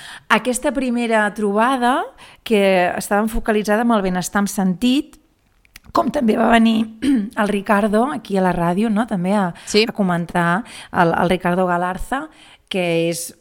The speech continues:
Speaker 1: uh, juntament amb l'Estel Roca, eh, els fundadors de la Comunitat Saludable, i nosaltres tres, com deies, la Clàudia, la Mar i, i jo. I és interessant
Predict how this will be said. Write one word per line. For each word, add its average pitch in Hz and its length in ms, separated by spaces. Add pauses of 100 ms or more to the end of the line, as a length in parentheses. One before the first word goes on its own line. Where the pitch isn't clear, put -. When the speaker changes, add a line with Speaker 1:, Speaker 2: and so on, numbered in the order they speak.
(140)
Speaker 1:
uh, 247 400
juntament 190 400
amb 185 140
l'Estel 175 720
Roca, 202 680
eh, - 580
els - 140
fundadors 180 400
de 220 80
la 202 80
Comunitat 175 480
Saludable, 196 600 (280)
i 220 80
nosaltres 196 460
tres, 170 240
com 175 180
deies, 156 320
la 160 140
Clàudia, 185 380
la 160 100
Mar 160 260
i, 156 460
i 170 240
jo. 160 180 (460)
I 226 140
és 226 100
interessant 269 960